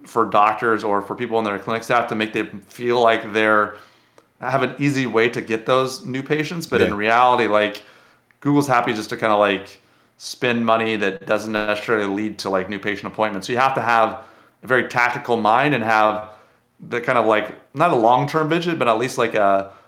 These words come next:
Speaker 1: a six to twelve month vision about it gradually ramping up, um, and with a reasonable budget. So, like, I would say that unless you're living in a super small town or small area,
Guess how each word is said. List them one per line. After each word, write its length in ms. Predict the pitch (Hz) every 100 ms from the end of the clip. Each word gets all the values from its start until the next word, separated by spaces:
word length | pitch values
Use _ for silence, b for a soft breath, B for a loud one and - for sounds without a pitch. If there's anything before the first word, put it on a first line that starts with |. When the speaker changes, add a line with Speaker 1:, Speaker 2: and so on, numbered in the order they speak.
| B
Speaker 1:
a 80 | 113
six 400 | - 147 - -
to 80 | 127
twelve 340 | - 123 117
month 320 | 110 104 131 139
vision 340 | 123 139 143
about 380 | 123 110 104 -
it 200 | 117 -
gradually 500 | 104 113 117 113 113
ramping 480 | 107 107 107 107 98
up, 420 | 117 170 - b b b b b _ -
um, 580 | 113 110 101 98 101 - _
and 240 | 135 143
with 140 | 131 123
a 60 |
reasonable 440 | 110 123 113 104 98
budget. 420 | 104 107 101 -
So, 140 | 113
like, 200 | 104 104
I 100 | 113
would 140 | 113 110
say 140 | 117
that 200 | 107 104
unless 260 | 110 110 -
you're 120 | 110
living 260 | 110 107
in 60 | 104
a 60 | 95
super 280 | - -
small 320 | 104 113 107 104
town 320 | - 107 107
or 60 |
small 280 | 95 113 104
area, 560 | 95 92 104 123 78